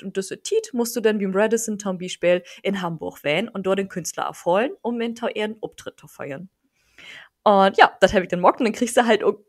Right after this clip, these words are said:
na, du hast dann die Künstler halt in dem Auto. Die meisten D Js kenn ich überhaupt nicht einfach. Wir, ich hör mir die Musik vielleicht gern an, aber ich hab ja keine Ahnung, wie die ut seht. Also, kein kickt sich den D Js an. <laughs> Das ist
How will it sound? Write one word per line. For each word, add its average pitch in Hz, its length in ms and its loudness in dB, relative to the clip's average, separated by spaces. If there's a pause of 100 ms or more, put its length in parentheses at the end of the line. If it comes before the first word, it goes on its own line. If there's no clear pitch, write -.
(260)
na, 165 200 -10 (360)
du 175 80 -8
hast 175 200 -8
dann 175 80 -6
die 160 100 -6
Künstler 202 480 -4
halt 170 160 -4
in 170 60 -16
dem 175 200 -12
Auto. 208 340 -2 (300)
Die 160 60 -20
meisten 170 360 -12
D 180 160 -18
Js 165 240 -8
kenn 180 200 -6
ich 180 160 -10
überhaupt - 480 -12
nicht 147 180 -14
einfach. 160 400 -8 (600)
Wir, 175 560 -2 (300)
ich - 200 -8
hör 240 100 6
mir 226 120 0
die 185 120 0
Musik 175 380 -6
vielleicht 285 320 -4
gern 269 220 -4
an, 302 320 -4 (340)
aber 202 480 -2 (120)
ich 175 140 -10
hab 185 80 -12
ja 156 100 -10
keine 180 340 -10
Ahnung, 170 280 -10
wie 165 80 -10
die 165 180 -14
ut - 120 -12
seht. - 380 -10 (140)
Also, 160 340 0 (300)
kein 190 240 -2
kickt - 240 -10
sich 196 140 -10
den 180 160 -2
D 214 140 -6
Js - 240 -6
an. - 200 -6
<laughs> 302 540 4
Das 311 180 4
ist - 60 0